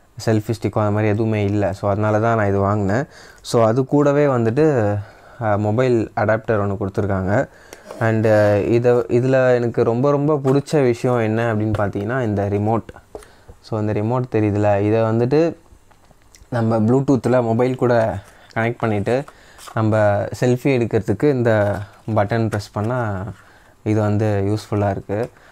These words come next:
So, இதுதான் நான் வந்து Flipkart-ல ஆர்டர் பண்ணி வாங்கியிருந்தேன். So, இந்த ப்ராடக்ட்டோட லிங்க்குமே வந்து நான் டிஸ்கிரிப்ஷன்ல கொடுக்குறேன்.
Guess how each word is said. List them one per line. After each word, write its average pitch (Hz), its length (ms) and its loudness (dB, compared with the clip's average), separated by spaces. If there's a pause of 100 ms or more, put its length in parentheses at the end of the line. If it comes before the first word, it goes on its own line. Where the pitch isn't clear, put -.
(180)
So, - 180 -2 (1080)
இதுதான் 120 380 0
நான் 127 100 0
வந்து 113 400 0
Flipkart-ல 110 540 -2 (500)
ஆர்டர் 107 260 -2
பண்ணி 104 360 -2
வாங்கியிருந்தேன். 101 600 -4 (380)
So, - 180 -4
இந்த 113 220 0
ப்ராடக்ட்டோட 113 920 0 (260)
லிங்க்குமே 120 520 -2
வந்து 110 220 -2
நான் 104 200 -2
டிஸ்கிரிப்ஷன்ல 104 680 -4
கொடுக்குறேன். 101 400 -6